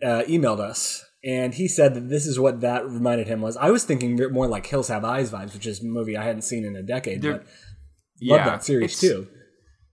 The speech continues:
Speaker 2: Yeah, it's similar. Wrong Turn is more, um, young people getting,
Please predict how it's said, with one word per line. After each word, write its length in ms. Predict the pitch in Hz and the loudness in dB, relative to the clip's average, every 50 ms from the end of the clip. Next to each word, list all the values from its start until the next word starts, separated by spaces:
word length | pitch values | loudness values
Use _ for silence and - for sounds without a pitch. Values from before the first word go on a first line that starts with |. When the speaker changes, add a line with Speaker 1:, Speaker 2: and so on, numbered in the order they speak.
| _ _ | _ _
Speaker 2:
Yeah, 280 | 131 131 127 120 120 - | 2 4 6 6 4 2
it's 180 | - 180 170 - | 0 -4 -4 -2
similar. 380 | - 156 139 123 113 110 110 117 | 0 0 2 4 4 4 2 4
Wrong 240 | 123 143 160 170 | 6 6 6 6
Turn 280 | 156 - 147 143 139 131 | 4 0 -2 -2 -2 -2
is 120 | 123 113 113 | -4 -6 -4
more, 440 | 120 117 113 113 113 110 107 101 - | -4 -2 2 4 6 6 6 6 4
um, 460 | 92 101 98 98 95 92 90 90 87 - | 4 4 4 4 4 2 0 -4 -8 -6
young 360 | 110 110 104 104 110 113 113 | -2 -2 0 0 -2 -4 -8
people 400 | - - 120 113 - 117 113 110 | -8 -8 -10 -6 -4 -2 -2 -2
getting, 520 | 104 107 104 98 101 101 98 98 98 98 | -2 -4 -4 -4 -4 -6 -6 -8 -10 -12